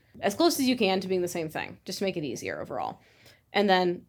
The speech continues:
I, yeah, I would start with one thing and do it well, or start it up for a couple, for a year or six months or whatever, get a good footing on it before you move on to adding another, even if somebody else is gonna do it.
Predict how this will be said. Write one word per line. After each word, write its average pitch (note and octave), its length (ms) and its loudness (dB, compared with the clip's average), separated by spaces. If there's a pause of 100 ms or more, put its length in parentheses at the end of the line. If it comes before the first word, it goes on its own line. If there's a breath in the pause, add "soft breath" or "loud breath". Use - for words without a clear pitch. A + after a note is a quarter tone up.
I, F3+ 140 2
yeah, E3+ 220 0
I F#3 100 2
would A#3 140 2
start F#3+ 180 0
with F3+ 140 -6
one F#3+ 180 0
thing G#3 380 2
and F#3 140 -2
do F3 120 0
it - 80 -6
well, F#3 360 0
or F3+ 120 -4
start G3 260 0
it F3+ 60 -2
up F#3 120 -2
for F#3+ 100 -4
a F#3 40 -4
couple, F#3+ 460 -4
for G3+ 160 0
a F#3+ 60 2
year F#3+ 400 0
or F3+ 140 -4
six F#3+ 220 -6
months F#3 200 -4
or F3+ 40 -6
whatever, F3+ 340 -2
get F#3 160 -2
a F#3+ 40 0
good E3 200 -4
footing F#3 340 0
on F#3 140 0
it F#3+ 120 -2
before F3+ 300 -4
you F3 100 -2
move F3 220 -4
on D#3 160 -4
to - 180 -10
adding C#3+ 200 -2
another, G3 340 0
even F3 240 -6
if D#3+ 60 -8
somebody D#3+ 260 -6
else - 180 -4
is F3 60 -8
gonna E3 200 -8
do D3 240 -6
it. A#3+ 220 -2